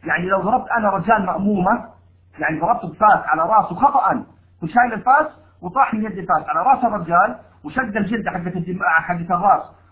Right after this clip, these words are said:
وكسرت له الجمجمة، ودخلت إلى، إلى قبر الغشاء الرقيق هذا، قال لي القاضي: "هذه مأمومة، تبدأ تدخل العاقلة معايا في المأمومة هذه، تدخل العاقلة في المأمومة، فصاعدا، فأعلى من المأمومة." طيب، الآن فصل في كفارة القتل.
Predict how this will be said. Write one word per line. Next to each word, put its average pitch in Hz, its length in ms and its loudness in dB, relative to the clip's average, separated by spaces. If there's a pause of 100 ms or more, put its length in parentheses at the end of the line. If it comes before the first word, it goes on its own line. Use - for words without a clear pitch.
وكسرت 170 400 -6
له 240 180 2
الجمجمة، 185 480 -2 (300)
ودخلت 233 600 -2 (160)
إلى، 220 260 -4
إلى 214 220 -2
قبر 254 160 -2
الغشاء 208 360 -2
الرقيق 196 400 -4
هذا، 220 380 4 (420)
قال 220 360 2
لي 208 140 -4
القاضي: 226 340 2
"هذه 214 180 0
مأمومة، 160 440 -6 (120)
تبدأ 233 240 -6
تدخل - 260 -8
العاقلة 175 400 2
معايا 180 240 -2
في 170 60 -10
المأمومة 123 500 -10
هذه، - 80 -16 (380)
تدخل 160 300 -10
العاقلة 143 400 -2
في 175 120 -12
المأمومة، 147 680 -6 (720)
فصاعدا، - 580 -2 (100)
فأعلى 123 340 0 (360)
من 127 120 -10
المأمومة." 120 460 -8
طيب، 175 220 -2 (880)
الآن 233 300 2
فصل 254 300 -2
في 208 80 -6
كفارة 190 540 -4
القتل. 131 380 -10